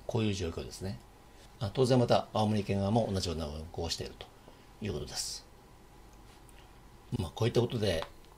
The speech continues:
まあ、逆にピンチをチャンスに変えるというわけでもないんでしょうけど、この五能線のピンチをむしろアピールして、地元住民のその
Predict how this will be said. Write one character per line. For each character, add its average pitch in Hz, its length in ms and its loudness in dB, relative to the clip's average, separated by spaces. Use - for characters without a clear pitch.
ま 85 300 -2
あ、 82 80 -4
逆 95 160 -2
に 104 120 0
ピ - 180 -4
ン 165 80 -2
チ - 140 0
を 98 80 4
チ - 120 0
ャ 107 60 6
ン 104 40 2
ス - 120 0
に 82 160 -2
変 117 120 2
え - 40 -2
る 98 200 -2
と - 100 -2
い 92 200 0
う - 120 -4
わ 95 100 0
け 90 100 -2
で 76 80 -4
も 69 120 -8
な 85 120 -2
い 104 60 0
ん - 20 -2
で 98 80 -6
し 80 80 -6
ょ 80 40 -4
う - 20 -2
け 92 100 -6
ど、 80 200 -2
こ - 60 -6
の 98 80 -4
五 101 140 0
能 110 160 2
線 120 140 0
の 113 60 0
ピ 131 200 2
ン 123 80 2
チ - 140 -2
を 71 220 0
む 113 60 -2
し - 120 2
ろ - 240 -4
ア - 100 -4
ピ 123 180 8
ー - 20 10
ル - 60 4
し - 140 2
て、 92 200 -4
地 90 120 -2
元 104 220 0
住 95 200 2
民 101 240 2
の 104 120 0
そ 98 120 -4
の 87 280 -2